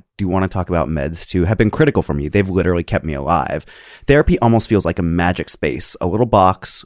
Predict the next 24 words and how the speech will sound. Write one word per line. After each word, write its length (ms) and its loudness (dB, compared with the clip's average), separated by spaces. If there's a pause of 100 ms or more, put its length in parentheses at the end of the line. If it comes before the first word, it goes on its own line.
(140)
one 260 -2
hour 240 4
a 40 4
week 300 0
I 60 -2
spend 240 -4
caring 300 -4
for 100 -16
myself. 580 -10 (600)
The 120 -2
results 560 2 (160)
aren't 220 0
always 260 2
immediate, 540 -2 (400)
but 80 6
over 120 2
weeks 280 2
and 80 6
months, 340 2
therapy 380 0
has 120 -2
been 280 -2
a 100 -12
part 480 -2